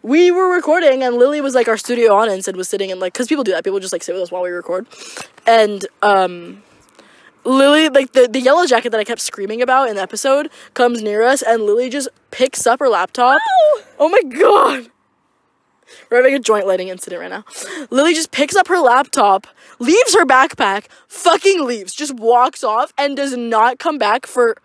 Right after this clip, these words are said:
Speaker 1: genuinely at, at minimum forty-five minutes, probably an hour, and just showed back up. So now tell us your story.
Speaker 2: So I was walking over here, and I saw something dangling from my lashes.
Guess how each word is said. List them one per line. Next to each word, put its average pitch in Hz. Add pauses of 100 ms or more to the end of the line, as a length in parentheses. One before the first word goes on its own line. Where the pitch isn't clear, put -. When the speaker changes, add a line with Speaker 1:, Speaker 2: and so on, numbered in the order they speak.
(420)
Speaker 1:
genuinely 381 (540)
at, 269 (240)
at 240
minimum 247
forty-five 196
minutes, -
probably 220
an 190
hour, - (260)
and 277
just 240
showed 269
back 226
up. - (300)
So -
now 269
tell 269
us 233
your 220
story. 190 (320)
Speaker 2:
So 226
I -
was 196
walking 202
over 196
here, 254 (120)
and 208
I 190
saw 208
something 208
dangling 196
from 208
my 185
lashes. 208